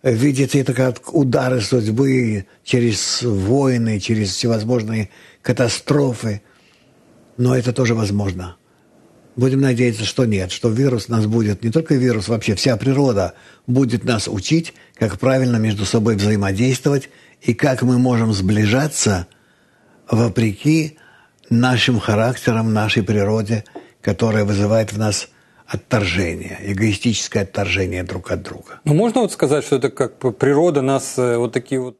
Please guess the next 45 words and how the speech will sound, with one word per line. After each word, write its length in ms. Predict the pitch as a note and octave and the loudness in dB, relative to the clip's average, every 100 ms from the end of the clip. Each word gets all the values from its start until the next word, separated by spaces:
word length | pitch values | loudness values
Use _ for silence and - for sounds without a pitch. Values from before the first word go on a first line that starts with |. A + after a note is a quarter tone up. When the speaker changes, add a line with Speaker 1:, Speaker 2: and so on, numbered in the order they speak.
| - | -20
Speaker 2:
э, 300 | A#2 A#2 A2+ | -20 -20 -10
обучает 540 | A2+ B2 - D3 C3 | -2 0 2 2 2
нас 140 | B2+ - | -2 -4
такими 380 | B2 - C3 B2+ | -4 -2 -2 0
вот, 160 | A2+ - - | -4 -8 -2
эм, 640 | A#2 A2+ A2+ A2+ A2 A2 | 0 0 0 -4 -6 -4
ну, 180 | C#3 - - _ | -2 -2 -8 _
признаки 460 | F3 F3+ B2+ A2 A2 | 0 2 0 0 -2
такие, 320 | A2+ - A2 | -2 -2 0
да? 140 | D3+ | 0
То 100 | D3+ | 0
есть, 120 | - - - - | -2 -4 -20 -4
э, 240 | C3+ B2+ B2+ | 0 2 2
я 240 | B2+ D3 | 2 2
должен 360 | C#3 D#3 D3 D3 | 4 2 4 2
мыть 180 | D3 C#3+ | 2 2
руки, 460 | E3 E3 F#3+ F#3+ | 2 2 2 2
очищать, 840 | F#3+ C3 A#2+ C#3+ - D#3+ E3 E3 - | 2 0 0 0 0 2 2 -2 -2
то 80 | C#3 | -2
есть 140 | C3 | 0
не, 100 | D3+ | 2
не 100 | D3+ | 2
получать 520 | D3+ D#3+ E3+ E3+ C3+ | 2 2 2 0 0
ради 200 | C#3+ B2+ | 0 0
себя 420 | B2+ D3 C3 A2+ - | 0 2 2 0 -4
<clears throat> 100 | - | -4
больше, 600 | C#3+ D#3 A#2+ A#2+ D3+ D3+ | 2 2 2 0 0 0
чем 180 | C3 C#3 | 0 0
полагается 540 | C#3 C#3+ C#3 C3 A#2 B2 | 0 2 2 0 0 0
от 120 | - | 0
общества. 460 | A#2 - - A2+ - C3 | -2 -6 -8 -8 -8 0
Speaker 1:
Да. 340 | A#2 A2 F#2 | 0 2 0
Speaker 2:
Я 320 | B2+ D3+ D#3 | 0 2 2
не 140 | D3+ D#3 | 2 2
должен 440 | C#3 E3+ D3+ D#3 | 2 2 2 0
там 360 | D3 D3+ D3 B2 | 0 0 2 0
злословить 720 | A2+ D#3 - C3+ E3 D3+ D3 | 0 0 2 2 4 2 2
там 200 | D3 C#3+ | 0 2
и 40 | |
так 200 | C#3 C3+ | 0 0
далее, 240 | C3 C#3+ C#3 | 2 2 2
и 20 | |
так 220 | C#3 B2+ | 0 0
далее. 400 | C3+ D3 D3+ D3 - - | 2 2 2 0 -4 -4
Поэтому 640 | C#3 C#3 D3+ D3 D3 C3+ | -2 2 2 2 2 0